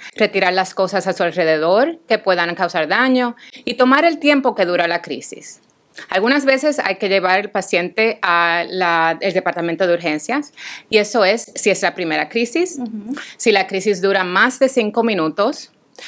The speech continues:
Speaker 1: cuando el paciente no se recupera su estado de conciencia,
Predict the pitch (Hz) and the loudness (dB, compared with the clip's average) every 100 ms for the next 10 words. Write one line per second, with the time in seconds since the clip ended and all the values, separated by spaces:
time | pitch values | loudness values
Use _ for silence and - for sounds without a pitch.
0 | - - _ 226 226 226 220 269 277 294 | -16 -18 _ 2 2 2 0 0 2 4
1 | 262 285 320 339 269 220 190 175 143 127 | 4 4 4 2 2 0 -2 0 2 0
2 | - - 202 - 190 190 190 190 175 - | -4 -2 -2 0 0 2 0 -2 -4 -2
3 | 151 151 - - | -2 -4 -6 -10